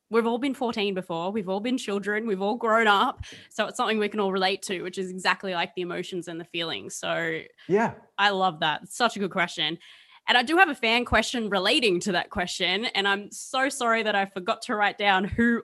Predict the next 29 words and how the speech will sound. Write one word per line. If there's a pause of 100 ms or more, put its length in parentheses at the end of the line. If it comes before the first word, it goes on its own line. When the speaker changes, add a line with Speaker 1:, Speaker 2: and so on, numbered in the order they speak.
Speaker 1:
asked
it.
So
I
know
it
was
in,
on
Speaker 2:
Okay.
Speaker 1:
Instagram.
So
if
it's
your
question, (320)
<laughs>
let
me
know. (800)
She
was
wondering
about
the
significance
of
asking
them